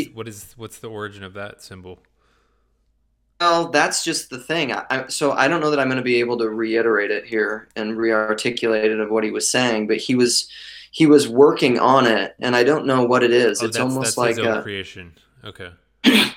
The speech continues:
Speaker 2: Yeah. And it's, I think it's almost like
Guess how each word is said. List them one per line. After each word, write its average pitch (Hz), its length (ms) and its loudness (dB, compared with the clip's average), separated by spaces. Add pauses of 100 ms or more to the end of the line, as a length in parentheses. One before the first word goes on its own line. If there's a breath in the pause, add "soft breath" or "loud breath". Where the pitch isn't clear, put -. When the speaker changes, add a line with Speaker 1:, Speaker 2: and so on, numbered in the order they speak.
Speaker 2:
Yeah. 131 460 2 (680 loud breath)
And 139 140 2
it's, - 540 -2 (840)
I 127 120 0
think 175 260 0
it's 214 140 2
almost 123 320 0
like 120 340 0